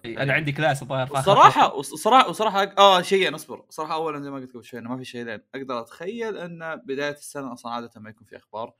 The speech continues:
Speaker 2: كل الشركات والاستديوهات ومدري وش ما يكون عندهم شيء بداية السنة. شيء
Speaker 1: حلو.
Speaker 2: ثاني،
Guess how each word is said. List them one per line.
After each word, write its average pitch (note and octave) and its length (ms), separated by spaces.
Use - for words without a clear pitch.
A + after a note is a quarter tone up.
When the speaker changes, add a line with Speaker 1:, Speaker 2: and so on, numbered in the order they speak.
Speaker 2:
كل A#2+ 200
الشركات G#2+ 1000
والاستديوهات G#2 760
ومدري G#2 160
وش - 160
ما A2 60
يكون G#2+ 160
عندهم G2+ 180
شيء G#2 140
بداية G2 180
السنة. C3 360
شيء G#3+ 100
Speaker 1:
حلو. A#3 100
Speaker 2:
ثاني، A3 420